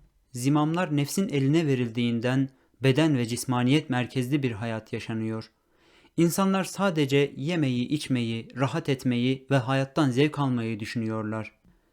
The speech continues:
Ne ruhun, ne aklın, ne de kalbin selametinden bahsetmek çok zor. Dolayısıyla insanlık sefalet ve sefahete yol açabilecek bir yola girmiş durumda.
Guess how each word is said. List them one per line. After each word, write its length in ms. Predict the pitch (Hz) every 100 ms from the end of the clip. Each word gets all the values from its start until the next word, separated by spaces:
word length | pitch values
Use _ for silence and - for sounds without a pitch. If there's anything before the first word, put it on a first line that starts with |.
| _ _
Ne 180 | 139 175
ruhun, 580 | 165 151 135 139 123 117
ne 100 | 143
aklın, 680 | 143 135 - 131 127 117 120
ne 140 | 147
de 100 | 139
kalbin 420 | - 127 117 135
selametinden 880 | 123 127 120 117 117 - 120 113 113
bahsetmek 600 | 113 98 123 - 117 -
çok 240 | - 143 -
zor. 300 | 113 104 - _ _ _ _ -
Dolayısıyla 560 | 139 156 165 - 208 160
insanlık 720 | 143 135 147 139 165 175 - _ -
sefalet 680 | - 165 175 175 196 214
ve 100 | 170
sefahete 600 | 151 160 151 160 156 156 147
yol 200 | 147 165
açabilecek 720 | 135 139 127 131 127 135 -
bir 100 | 123
yola 260 | 123 120
girmiş 460 | 123 120 113 110 -
durumda. 480 | 117 110 110 110